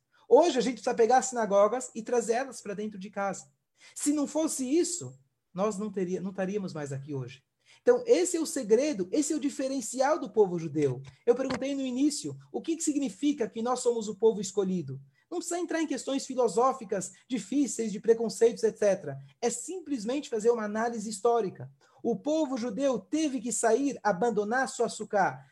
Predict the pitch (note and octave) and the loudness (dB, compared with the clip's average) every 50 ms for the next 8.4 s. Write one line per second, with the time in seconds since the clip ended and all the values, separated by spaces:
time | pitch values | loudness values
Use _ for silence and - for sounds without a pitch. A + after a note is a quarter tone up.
0 | _ _ _ D4+ D#4+ E4 D4+ E4 - C4 B3+ A#3+ A#3 A#3 A#3 - A3 G3+ - - | _ _ _ 4 4 4 2 0 -2 -2 -2 0 2 0 0 0 -2 -4 -6 -6
1 | G3+ - G3 F3 D3+ C3 C3+ C3+ - - _ _ _ _ C4+ G4 G#4+ - - E4+ | -4 0 2 2 2 0 -2 -8 -14 -20 _ _ _ _ 0 0 0 2 4 4
2 | D4 G#3+ E3+ F3+ A3+ D#4+ F4+ E4+ A#3 F#3 F3 E3 F#3+ G#3 C#4 E4 D4+ C4+ A#3+ F#3+ | 4 4 4 0 -2 -2 0 -2 -2 -4 -4 -4 -2 -2 -2 -2 -4 -4 -6 -6
3 | - D4 E4+ E4+ D4+ B3+ - - B3 C4+ C4+ A#3+ - A#3 A3 - - G#3 G#3 A#3+ | -6 -6 -4 -4 -4 -4 -2 -2 0 0 0 0 -2 -2 -4 -2 -2 -2 -2 -2
4 | D4+ - C#4 G#3 G#3+ G3+ - - G3+ F#3+ E3+ F3 F3 F#3 F#3 F3+ F3 E3 D#3+ F#3 | -6 -6 -6 -6 -6 -6 -4 -4 -4 -2 -2 0 0 2 2 2 2 0 -2 -2
5 | F3+ E3 E3 E3+ F#3 F#3 E3 C#3 D#3 E3 - - - - D#3 C3+ A#2 - - _ | -2 -2 -2 -2 -2 -2 -2 -4 -6 -10 -12 -12 -4 -2 0 0 0 -2 -8 _
6 | _ _ _ _ _ _ _ _ _ _ _ _ _ _ D3+ C3+ C#3 - B3 D4 | _ _ _ _ _ _ _ _ _ _ _ _ _ _ -14 -14 -4 -2 -2 0
7 | D4 C#4+ C4 A#3+ A3+ G#3+ G3 F3+ C#3+ - - - C#4 D4 D4 B3 G#3 A3 G#3 G#3 | 0 -2 -2 0 0 0 -2 -4 -10 -12 -8 -6 -6 -6 -6 -6 -6 -4 -2 -2
8 | A3 B3 B3+ G3+ - D3 C3+ - | 0 -2 -2 -4 -8 -10 -12 -12